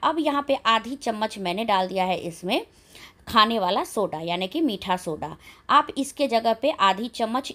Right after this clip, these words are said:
इनो सॉल्ट भी डाल सकते हैं, इनो फ्रूट सॉल्ट। इससे भी बहुत ही अच्छा जो है फर्मेंटेशन होता है। लेकिन दही डाला है, आप देख सकते हैं इसमें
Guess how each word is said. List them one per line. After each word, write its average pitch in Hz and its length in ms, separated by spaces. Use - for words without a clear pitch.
इनो 202 260
सॉल्ट 190 340
भी 202 160
डाल 180 260
सकते 202 320
हैं, 233 140
इनो 185 260
फ्रूट 190 300
सॉल्ट। 240 260
इससे 311 300
भी 320 220
बहुत 196 340
ही 269 100
अच्छा 294 380
जो 196 160
है 226 160
फर्मेंटेशन 196 680
होता 202 300
है। 165 160
लेकिन 196 260
दही 190 280
डाला 247 260
है, 247 140
आप 220 220
देख 214 180
सकते - 280
हैं 285 180
इसमें 240 320